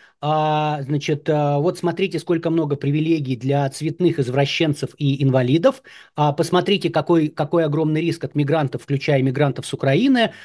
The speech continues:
а, нас вовлекают в войну, а, имеется, что, имеется в виду война,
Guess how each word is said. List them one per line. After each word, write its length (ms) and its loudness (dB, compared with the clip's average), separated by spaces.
а, 260 2
нас 260 0
вовлекают 560 0
в 40 -6
войну, 520 0
а, 340 0
имеется, 400 -4
что, 440 2
имеется 440 0
в 20 -4
виду 220 0
война, 420 0